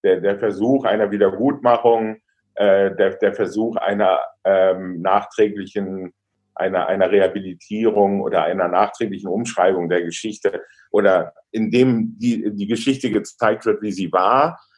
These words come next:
Das ist, äh, das war der, ähm, Film, äh, Cheyenne Autumn von John Ford neunzehnhundertdreiundsechzig,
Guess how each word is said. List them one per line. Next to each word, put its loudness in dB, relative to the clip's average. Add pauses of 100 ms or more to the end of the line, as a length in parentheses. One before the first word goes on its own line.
(140)
Das -2
ist, -14
äh, 2
das -2
war 2
der, 2 (140)
ähm, -6 (420)
Film, 2
äh, -2
Cheyenne 0
Autumn 0
von -6
John -4
Ford 2 (420)
neunzehnhundertdreiundsechzig, 0